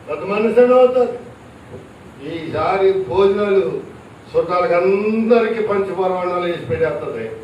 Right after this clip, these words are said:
ఆకం చేసి పాటలు గారికి ఫోన్ చేస్తుంది, "అయ్యారండి, సాయంకాలం మా ఇంటికాడ కూటం పెట్టేయండి."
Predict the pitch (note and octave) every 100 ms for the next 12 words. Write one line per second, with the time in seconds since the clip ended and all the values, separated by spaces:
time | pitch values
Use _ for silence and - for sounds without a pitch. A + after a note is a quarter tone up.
0 | - - - - F#3+ G3 F#3+ F#3 F#3 F3
1 | E3+ E3+ F3 D#3+ C#3 D#3 D#3 D3 C#3 C#3
2 | - - D#3 F#3+ F#3+ G3 G3+ F#3+ - -
3 | - E3+ F#3+ G3 G3+ G3 F#3+ F#3 F3+ F3
4 | - F3 G3 G3 D#3+ D#3 C3 G#2+